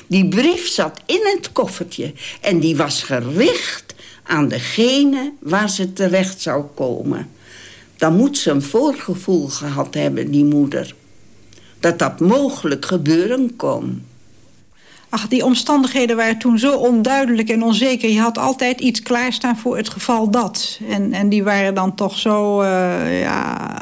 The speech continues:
Speaker 2: weinig concreet, die omstandigheden. Die kon je ook niet voorzien.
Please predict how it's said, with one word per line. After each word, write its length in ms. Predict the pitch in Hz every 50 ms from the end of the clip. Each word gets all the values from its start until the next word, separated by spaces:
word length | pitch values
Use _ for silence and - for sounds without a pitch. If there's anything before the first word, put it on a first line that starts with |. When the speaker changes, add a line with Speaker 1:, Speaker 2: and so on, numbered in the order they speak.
| - -
Speaker 2:
weinig 380 | - 180 202 220 226 220 202 -
concreet, 500 | - - 196 185 - - 240 254 254 254
die 120 | - 214
omstandigheden. 680 | 180 185 180 - - 214 196 180 175 170 175 190 196 208
Die 100 | 214 202
kon 160 | 214 - 226
je 100 | 226 202
ook 140 | 190 185 -
niet 140 | 240 226 220
voorzien. 580 | - 220 202 170 190 247 240 214 185 170 -